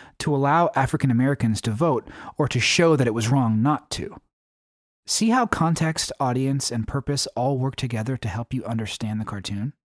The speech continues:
And I bet you weren't even trying. A source requires credibility. Credibility is how much you can rely on a source to be accurate.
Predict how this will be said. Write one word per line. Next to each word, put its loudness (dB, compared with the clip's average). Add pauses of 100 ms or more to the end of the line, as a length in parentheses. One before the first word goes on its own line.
(600)
And 2
I 2
bet 2
you 4
weren't 6
even 4
trying. 0 (1120)
A 0
source 2
requires 2
credibility. -4 (680)
Credibility 6
is 2
how 2
much 2
you 2
can 2
rely 0
on 2
a 0
source -2
to -8
be -4
accurate. -6